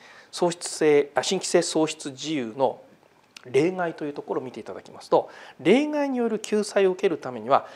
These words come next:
新規性喪失後一年以内に特許出願をしなければいけないと。そう、このモラトリアム一年なんです。確かに例外として二つ認められてるんだけど、これはずっと未来永劫認められてるんじゃなくて、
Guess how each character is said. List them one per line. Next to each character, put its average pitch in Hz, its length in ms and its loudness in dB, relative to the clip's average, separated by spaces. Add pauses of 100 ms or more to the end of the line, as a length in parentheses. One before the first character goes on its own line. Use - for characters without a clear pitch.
新 202 300 -2
規 208 100 -10
性 190 240 2
喪 170 280 -2
失 - 220 -12
後 - 280 0 (160)
一 170 260 -4
年 285 220 0
以 269 40 -4
内 220 240 0
に 240 140 -4
特 - 260 -6
許 170 120 -4
出 - 260 -8
願 131 220 -2
を - 40 -2
し - 200 -8
な 139 100 -4
け 113 140 -8
れ 107 80 -8
ば 123 140 2
い - 180 -12
け 127 120 -8
な - 100 -14
い - 40 -20
と。 - 100 -20 (400)
そ - 340 -4
う、 - 40 -8 (160)
こ - 160 -12
の 180 200 -2
モ 151 160 -2
ラ 185 120 4
ト 185 140 -4
リ 147 100 -2
ア 101 60 -6
ム 113 100 -14
一 113 180 -10
年 190 120 -4 (100)
な - 80 -18
ん - 60 -20
で - 60 -20
す。 - 100 -20 (400)
確 339 300 4
か 226 100 6
に 185 120 0
例 233 260 6
外 226 200 6
と 226 120 -6
し - 80 -10
て 202 80 -2
二 214 200 2
つ 214 120 -6
認 175 200 -2
め 190 80 4
ら 190 120 4
れ 185 80 2
て 180 120 -6
る 175 80 -2
ん 165 60 -4
だ 127 80 -6
け - 100 -12
ど、 151 280 4
こ 226 100 0
れ 277 60 2
は - 80 -4
ず - 140 -10
っ 220 300 -2
と - 80 -6
未 277 140 0
来 254 240 4
永 151 80 0
劫 147 160 0
認 135 220 -4
め 151 80 -4
ら 147 100 -2
れ 143 80 -8
て 147 100 -4
る 147 60 -4
ん 139 40 -10
じ 123 80 -12
ゃ - 40 -10
な - 100 -10
く - 80 -18
て、 - 320 6